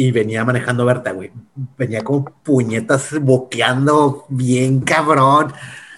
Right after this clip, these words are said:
Me había chingado apenas una tostada. No, no, no, no, no, güey. No, no, no. Está, eh,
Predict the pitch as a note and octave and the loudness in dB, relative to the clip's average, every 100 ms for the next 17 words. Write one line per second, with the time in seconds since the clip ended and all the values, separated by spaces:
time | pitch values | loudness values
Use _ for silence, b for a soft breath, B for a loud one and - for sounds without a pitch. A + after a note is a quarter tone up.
0 | - C#3+ C#3 C3+ F3 F3 D#3+ D#3+ E3 E3 | -2 0 2 0 0 2 4 4 2 0
1 | E3 F3 F3 C#3 - A#2+ C#3+ D3+ E3 F#3 | 2 2 2 0 2 2 4 2 0 -2
2 | F#3 F3+ F3 D#3+ E3 D#3 D3+ C#3+ C3 A#2 | 0 2 2 2 0 0 0 0 0 0
3 | G#2+ D3 D#3 E3 D3+ C#3+ C#3+ - _ - | -4 -4 -2 0 0 -2 -6 -18 _ -6
4 | D3 D#3 _ C3+ B2+ | -4 -4 _ -8 -8